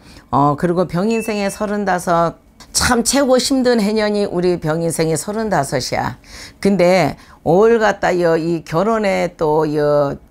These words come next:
뭐 여-, 예약을 하고 결혼을 하려고 했던 그 인연들도 잠깐에 갖다 초반에는 틀어지는 격이고, 좀 이제 여-, 실갱이도 있고, 둘이 이렇게 여-, 뭐 말씨름도 있고 이런 해년이지만,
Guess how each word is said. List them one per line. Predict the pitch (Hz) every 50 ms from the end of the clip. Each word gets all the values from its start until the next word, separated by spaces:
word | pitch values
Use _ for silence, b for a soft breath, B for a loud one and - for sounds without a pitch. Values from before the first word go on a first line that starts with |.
| - _ _ _ _
뭐 | 151 151 143 139 143
여-, | 139 139 131 127
예약을 | 127 135 151 165 165 165 151 - 104 107 -
하고 | 147 196 226 214 233 220 208
결혼을 | - 202 208 208 214 214 208 202
하려고 | 214 208 208 202 202 185 196
했던 | 196 202 - - 196 180
그 | 175 196 185 185
인연들도 | 170 131 165 180 190 185 175 175 156 165 156 143 165 165 196 220 285 285 B B B B B B B
잠깐에 | - - - 170 180 175 - 214 196 185 175
갖다 | 165 165 - 175 156
초반에는 | - - 233 220 226 226 214 202 185 175 170 165
틀어지는 | - - - 254 269 247 247 240 214 190 180 170
격이고, | 151 151 143 143 139 139 131 127 131 135 143 185 226 254 277 - B B B B B B
좀 | - 170 170 170 165
이제 | 160 151 - 156 143 147 143
여-, | 147 139 131
실갱이도 | - - 208 220 220 240 247 226 220 202 196 180 190 180 - -
있고, | 156 143 147 - - 147 151 160 156 143 135 135 B B B B B B _
둘이 | 156 175 185 190 190 180 175 170
이렇게 | 147 - 151 - 156 147 147
여-, | 147 143 139
뭐 | 139 139 143 143 139 135
말씨름도 | 131 127 123 139 143 - 220 214 226 220 220 202 185
있고 | 165 - -
이런 | 165 - 165 165 170 175 160 160
해년이지만, | 165 220 240 254 254 240 226 185 147 - - 156 185 208 208 170 127